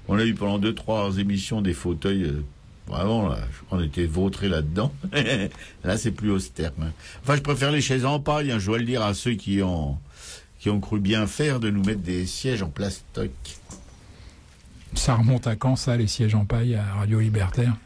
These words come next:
Speaker 1: <laughs> Ça remonte à Montmartre.
Speaker 2: Ça remonte à
Speaker 1: Jean
Speaker 2: Montmartre,
Speaker 1: René
Speaker 2: hein.
Speaker 1: Héroïque. Je sais même pas, ça devait être des bancs en bois, mais je pense.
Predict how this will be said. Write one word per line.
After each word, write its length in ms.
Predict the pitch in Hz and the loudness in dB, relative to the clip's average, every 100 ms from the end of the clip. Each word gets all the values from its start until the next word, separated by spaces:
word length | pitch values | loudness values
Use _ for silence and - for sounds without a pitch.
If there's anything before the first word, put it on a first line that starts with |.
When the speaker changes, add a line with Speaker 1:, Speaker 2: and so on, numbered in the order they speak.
| 151 135 | 2 2
Speaker 1:
<laughs> 300 | 131 - - | 0 -6 -12
Ça 140 | - 80 | -6 -2
remonte 280 | 98 101 | 0 0
à 60 | 78 | -2
Montmartre. 500 | 85 92 101 110 - | -2 0 0 0 0
Speaker 2:
Ça 140 | - | 4
remonte 300 | 113 120 120 | 6 4 4
à 60 | 110 | 2
Speaker 1:
Jean 60 | 104 | 4
Speaker 2:
Montmartre, 440 | 110 113 92 87 | 4 2 0 -6
Speaker 1:
René 160 | 85 82 | -6 -2
Speaker 2:
hein. 120 | 104 | 0
Speaker 1:
Héroïque. 320 | 104 120 139 - | 2 0 -2 -4
Je 60 | |
sais 80 | - | 0
même 140 | 95 92 | 0 0
pas, 120 | 104 | -2
ça 120 | 95 | 0
devait 100 | 87 | -2
être 80 | 80 | 0
des 140 | 90 | 0
bancs 160 | 82 87 | 2 2
en 120 | 101 | 2
bois, 240 | 117 156 156 | 0 -2 -2
mais 60 | - - | -4 -6
je 140 | - - | -12 -8
pense. 120 | 92 | 0